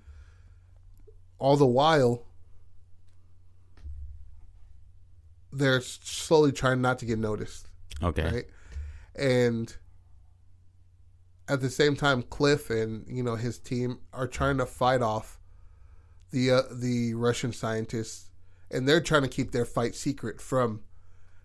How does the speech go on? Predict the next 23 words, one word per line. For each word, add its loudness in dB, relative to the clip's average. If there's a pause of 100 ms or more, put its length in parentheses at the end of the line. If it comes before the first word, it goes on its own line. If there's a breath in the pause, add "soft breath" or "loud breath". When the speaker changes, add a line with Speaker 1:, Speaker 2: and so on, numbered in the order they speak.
(200)
Speaker 1:
everybody 4
else. -4
Speaker 2:
Yeah, 4
'cause, 0 (260)
because 4
there 6
is, 4 (340 soft breath)
there 4
is 6
a 4
certain 4
amount 4
for 0
each -2 (400)
country. 0 (200 soft breath)
You're 4
not 4
allowed 4
to 4
have 0
eighty 4
Russians 2
and, -2